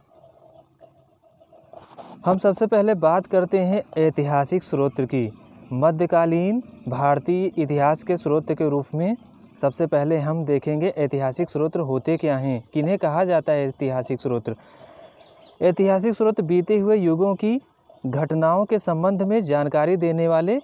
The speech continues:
साधन होते हैं। अब ऐतिहासिक स्रोत कई टाइप के होते हैं, लेकिन प्रमुख रूप से पुरातात्विक स्रोत और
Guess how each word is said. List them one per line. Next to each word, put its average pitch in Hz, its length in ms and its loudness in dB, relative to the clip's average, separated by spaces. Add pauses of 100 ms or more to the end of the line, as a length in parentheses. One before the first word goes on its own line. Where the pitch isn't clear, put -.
(140)
साधन 151 400 0
होते 143 280 0
हैं। 135 300 -2 (1300)
अब 185 240 2 (440)
ऐतिहासिक 160 520 2
स्रोत 190 300 2
कई 170 260 2
टाइप 185 320 2
के 202 60 2
होते 180 300 0
हैं, 190 280 0 (160)
लेकिन 151 400 0
प्रमुख 160 380 0
रूप 175 160 2
से 196 180 -2
पुरातात्विक 151 640 0
स्रोत 180 320 0
और 185 380 0